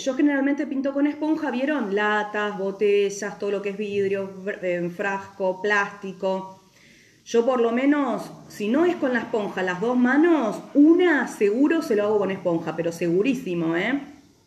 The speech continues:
Si ves que no llegás a todos los huequitos, ahí es cuando te valés de un pincelito, dame one second,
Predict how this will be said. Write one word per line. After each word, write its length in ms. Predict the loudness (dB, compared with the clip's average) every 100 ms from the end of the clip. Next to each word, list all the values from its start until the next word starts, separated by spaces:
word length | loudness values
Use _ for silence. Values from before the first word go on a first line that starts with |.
| _ _ -20 -20 -20 -10
Si 200 | -2 0
ves 180 | 0 2
que 140 | 4
no 160 | 6 6
llegás 560 | 2 2 0 0 -4 -10 -20 _ -8
a 180 | -6 0
todos 280 | 2 4 2
los 160 | 0
huequitos, 720 | 0 2 4 2 4 2 0 -4 -16 -4
ahí 280 | 0 4 4
es 120 | 2
cuando 380 | 0 -2 -2 -2
te 120 | -2
valés 340 | 0 0 0 2
de 140 | 2
un 340 | 4 2 0
pincelito, 1400 | 2 2 2 -2 0 0 0 -4 -6 -4 -2 -2 -2 -6
dame 340 | -8 -6 -4 -4
one 300 | -4 -4 -4
second, 760 | -6 -6 -4 -2 2 0 -2